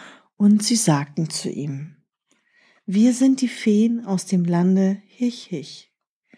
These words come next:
Dieses Land hat eine Königin und sie wünscht sich so sehr einen kleinen Jungen,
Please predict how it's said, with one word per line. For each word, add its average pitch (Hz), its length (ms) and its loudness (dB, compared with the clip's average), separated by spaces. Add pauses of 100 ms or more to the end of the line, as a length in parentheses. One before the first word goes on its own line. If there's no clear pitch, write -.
(420)
Dieses 226 440 2
Land 202 340 4
hat 180 180 -4
eine 165 280 0
Königin 190 840 0 (320)
und 277 240 0
sie 190 200 0
wünscht 226 380 0
sich 220 200 -2
so 285 220 -6
sehr 220 360 -2
einen 202 220 0
kleinen 180 400 2
Jungen, 185 400 0